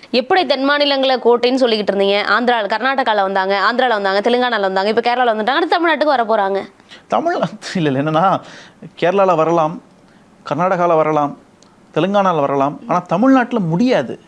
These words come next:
Speaker 1: ம்.
Speaker 2: ஏன் அப்படின்னா, நீங்க கேரளாவுல இருக்கக்கூடிய சமூக நீதி பார்வையை விட தமிழ்நாட்டினுடைய சமூக நீதி பார்வை இன்னும் முற்போக்கானது.
Speaker 1: ம்.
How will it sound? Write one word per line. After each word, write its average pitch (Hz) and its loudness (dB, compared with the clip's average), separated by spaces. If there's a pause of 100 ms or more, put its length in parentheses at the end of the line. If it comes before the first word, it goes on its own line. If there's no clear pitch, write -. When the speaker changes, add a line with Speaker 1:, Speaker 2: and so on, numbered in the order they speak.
(160)
Speaker 1:
ம். 214 -18
Speaker 2:
ஏன் 208 0
அப்படின்னா, 156 -2 (320)
நீங்க 156 -6 (120)
கேரளாவுல 214 2
இருக்கக்கூடிய 180 -2
சமூக 202 -2
நீதி 180 0
பார்வையை 156 -2
விட 151 0 (580)
தமிழ்நாட்டினுடைய 233 2
சமூக 196 0
நீதி 175 0
பார்வை 175 -2
இன்னும் 269 4
முற்போக்கானது. 240 0 (180)
Speaker 1:
ம். 180 -16